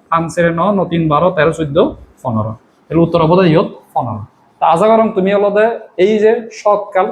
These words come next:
কৌশলের মাধ্যমে তুমি পরীক্ষা হলো খুব সহজে হলো দে এই এমসিকিউ দিকে যদি আসে দে তুমি সমাধান করি পারিবা। কারণ এনে প্র্যাকটিক্যালি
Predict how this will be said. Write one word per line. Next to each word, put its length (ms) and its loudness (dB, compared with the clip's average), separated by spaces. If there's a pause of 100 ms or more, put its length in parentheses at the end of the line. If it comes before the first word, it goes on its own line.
(140)
কৌশলের 380 0
মাধ্যমে 280 -2 (100)
তুমি 200 -6
পরীক্ষা 300 -4
হলো 160 2
খুব 100 -6 (100)
সহজে 300 2
হলো 180 2
দে 60 4 (640)
এই 80 4 (140)
এমসিকিউ 400 0 (100)
দিকে 220 -2
যদি 180 2
আসে 160 0
দে 60 2 (100)
তুমি 200 -4
সমাধান 320 -2
করি 200 -6
পারিবা। 220 -10 (360)
কারণ 240 2
এনে 200 2
প্র্যাকটিক্যালি 440 2